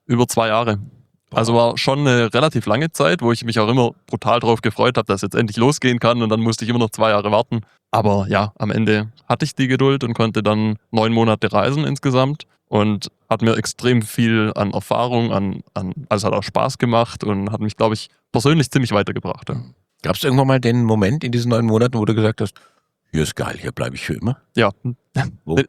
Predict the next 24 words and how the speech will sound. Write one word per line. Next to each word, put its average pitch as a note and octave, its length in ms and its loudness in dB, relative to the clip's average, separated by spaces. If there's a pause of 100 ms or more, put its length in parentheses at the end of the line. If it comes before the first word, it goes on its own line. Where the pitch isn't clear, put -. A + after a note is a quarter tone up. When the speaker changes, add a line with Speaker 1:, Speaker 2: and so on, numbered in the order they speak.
(140)
Speaker 1:
den C3 120 2
gab's, D3 260 4
aber B2+ 140 2
ich A#2+ 80 2
hab B2+ 80 2
mich A#2 160 -2
wieder A2+ 340 2 (520)
von - 200 -4
dem G2+ 160 0
Gedanke G2 380 -2
verabschiedet. F#2+ 640 -4
Aber G#2+ 320 2
Speaker 2:
Ja. - 60 -12 (260)
Speaker 1:
schon B2+ 240 -2
in A#2+ 120 -4
Kanada, G#2 540 -2
ja. G2 260 -4
Speaker 2:
Ja. B2 120 -8
Speaker 1:
Verschiedene B2 560 0
Orte G#2+ 260 0
in G2+ 140 -2
Kanada, G2+ 560 2
vor - 160 0
allem G#2+ 300 0